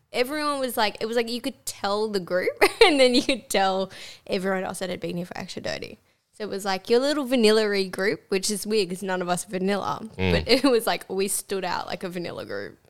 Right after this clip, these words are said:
Speaker 2: Yeah, right.
Speaker 1: Um, but it was, it was so, so good. Um, I got my fan out because it's always a thousand degrees, and I was fanning myself,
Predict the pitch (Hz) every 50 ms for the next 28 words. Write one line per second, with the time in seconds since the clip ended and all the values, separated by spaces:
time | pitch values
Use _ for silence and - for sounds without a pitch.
0 | _ _ _ - 82 82 82 71 71 76 78 73 - - - - 180 185 180 190
1 | - - 294 302 285 302 330 262 240 - - 214 208 202 220 208 - - - -
2 | 196 190 196 196 - 180 175 180 175 175 - 87 - 196 202 - - 180 175 170
3 | 170 170 - - _ - - 208 208 - - - 196 196 - - 190 180 190 185
4 | 190 190 202 208 - - 233 202 190 180 175 175 - - - 185 180 - - 180
5 | - - - 185 180 - 185 175 - - 185 185 208 254 247 254 226 185 175 170
6 | 170 175 180 - - - 170 170 175 185 196 202 208 202 - 214 214 233 254 -
7 | -